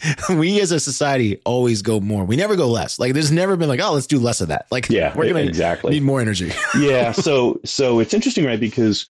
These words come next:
Speaker 2: you know, with the, the nature of the grid, right, it is, um, in need of upgrade in various, you know, areas, right? So, um, not designed for so much the, the rate of growth and expansion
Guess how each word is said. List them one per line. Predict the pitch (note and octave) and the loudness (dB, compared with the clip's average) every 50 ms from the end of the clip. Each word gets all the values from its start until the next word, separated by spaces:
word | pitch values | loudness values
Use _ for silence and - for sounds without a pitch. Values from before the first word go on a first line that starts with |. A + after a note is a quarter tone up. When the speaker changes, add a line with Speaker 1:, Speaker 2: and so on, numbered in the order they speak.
| _ _ - | _ _ 0
Speaker 2:
you | - C#3 | 2 2
know, | B2 A2+ G#2+ | 4 4 4
with | G#2 G#2 A#2+ A#2+ - - - | 4 4 2 2 0 -2 -2
the, | A2+ G2+ G2 F#2+ F#2 F2 F2 - - | 0 2 4 4 2 2 0 0 0
the | A2+ A2+ | 2 4
nature | A2 A2+ A#2+ D#3 D#3 - - F#3+ D3 | 4 4 4 2 0 0 0 2 2
of | G2+ E2+ | 2 0
the | D#2+ F#2 | -2 -2
grid, | D2+ - G#2 A2 G#2+ F2 D#2+ E2+ | 0 2 2 2 2 2 0 0
right, | F2 F2+ F#2 F#2 | 0 0 2 0
it | F#2 E2+ | 2 2
is, | G2+ G#2 G#2+ G#2+ G#2 - - | 2 4 2 2 0 0 -2
um, | F#2+ F2+ F2 F2 E2+ E2+ E2 E2+ E2 - _ _ _ _ _ _ - | -2 0 0 0 0 0 0 0 -2 -2 _ _ _ _ _ _ 0
in | G#2 F#2+ G2 | 2 4 4
need | G#2 G#2 G#2 G#2+ F#2 | 4 4 4 4 2
of | F2 - | 2 0
upgrade | G2 G2 - - F#2 F2+ E2+ E2 F2+ | 0 -2 0 -2 -2 0 0 0 2
in | F2 F2 | 0 0
various, | E2 F2+ F2 F2 F2 E2+ E2+ E2+ E2+ - - - - - - | 2 0 0 0 0 0 0 0 -2 -2 -4 -10 -10 -6 -4
you | F2+ E2 | -2 0
know, | D#2 - | 0 0
areas, | F#2 G2+ A2+ A2 G2+ - - - - D#2 | 0 0 0 0 0 0 -2 -6 -4 -4
right? | E2 E2+ D#2+ - | -2 -2 -4 -4
So, | - - F#2 E2+ E2+ F2 E2+ E2+ - - | -4 -2 0 0 0 0 0 -2 -2 -4
um, | E2 F2 E2+ D#2+ E2+ - G2 F#2+ | -2 -2 -2 -2 -2 0 2 2
not | G2+ G2 G#2+ F#2+ | 2 0 0 -2
designed | G2+ G2+ F2+ G2+ F#2 G2 G2 G2 G2+ F#2 | -2 -2 -2 -2 -2 -2 -2 -2 -2 -4
for | - - F#2 F#2+ F#2 F2+ E2+ E2+ - - - - - - - - - - _ - F2 | -4 -2 0 0 0 0 0 -2 -6 -10 -20 -18 -18 -18 -18 -20 -20 -20 _ -12 -8
so | - - C3+ | -4 -2 0
much | B2 G2+ F2+ E2+ - - | 2 2 0 0 -4 -8
the, | - - F2 F2 | -8 -4 -4 -2
the | - F2+ G2+ F#2 | -2 0 0 0
rate | F2 E2+ G#2 G#2+ B2+ C3+ | 0 2 2 2 2 2
of | C#3+ A2 | 0 0
growth | E2 F#2+ F2 G2+ G2 G2 G2+ - | 0 0 0 2 2 2 0 0
and | - E2+ | -2 -4
expansion | E2+ - - - - F2+ F#2 F#2+ F#2+ - - - D#2+ D#2+ D#2+ D#2 - | -4 -4 -6 -6 -4 -2 0 0 0 -2 -2 -2 0 0 0 -2 -4